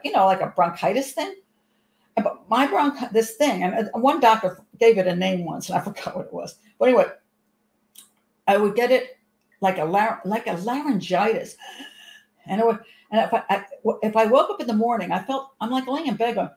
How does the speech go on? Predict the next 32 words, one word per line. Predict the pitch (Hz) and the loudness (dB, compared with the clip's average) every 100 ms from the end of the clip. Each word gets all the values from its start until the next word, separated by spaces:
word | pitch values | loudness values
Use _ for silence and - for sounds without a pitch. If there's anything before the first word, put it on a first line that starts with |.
| _ | _
"I | 466 453 | -10 -8
feel | - 277 | -2 0
okay." | 220 175 185 - | 0 -2 -4 -4
But | 220 | -4
if | 226 | -2
I | 233 | -2
picked | 320 330 | -2 -8
up | 359 | -6
the | 214 | -2
phone | 269 262 | 0 0
and | 208 | 0
started | 220 202 | 2 0
talking, | - 277 285 180 | 0 -2 -2 -2
I | |
ran | 190 226 | -2 0
out | 175 | 0
of | 175 - | -2 -2
air | 202 202 | -4 -4
to | |
speak. | - - 226 - _ _ _ _ - | -8 -4 -4 -6 _ _ _ _ -4
And | 220 | 0
then | 247 | 2
if | 233 | 4
I | |
walked | 220 269 277 | 6 4 2
to | |
the | 190 | 0
bathroom, | 208 277 302 151 | 0 -2 -2 -4
I | |
got | 147 - | -4 -6
tired. | - 262 233 - - _ - | -6 -4 -4 -6 -12 _ -12
<sighs> | - - - - 202 | -10 -10 -12 -12 -12